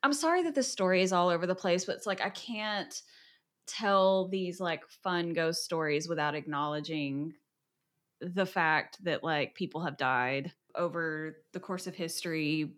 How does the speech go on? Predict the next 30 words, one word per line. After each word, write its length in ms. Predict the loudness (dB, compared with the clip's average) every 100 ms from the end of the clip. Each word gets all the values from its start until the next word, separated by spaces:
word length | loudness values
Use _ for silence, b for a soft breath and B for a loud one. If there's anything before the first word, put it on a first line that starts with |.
| _
being 180 | -2 0
associated 520 | -2 -2 -4 -6 -6
with 140 | -6 -6
Playboy, 540 | -4 -2 0 0 0
and 240 | 0 -2 -4
Playboy 400 | -2 0 2 2
is 120 | 2
not 200 | -2 -2
directly 440 | -2 -4 -4 -6
responsible 720 | -6 -6 -4 -6 -6 -8 -8
for 160 | -8 -10
these 200 | -8 -8
people's 340 | -10 -8 -10
deaths. 520 | -4 -4 -4 -10 -16 -18 -14
The 60 |
people 240 | -8 -6 -4
that 80 | -4
died 120 | -4
in 60 |
the 60 | -4
Playboy 300 | -4 -6 -4
murders, 420 | -4 -4 -4 -6
clearly, 440 | -10 -6 -4 -4 -4
like, 200 | -6 -4
they 100 | -4
were 120 | -2
murdered 360 | -2 -2 -2 -2
by 100 | -2
actual, 480 | -2 -4 -8 -8 -6
like, 160 | -8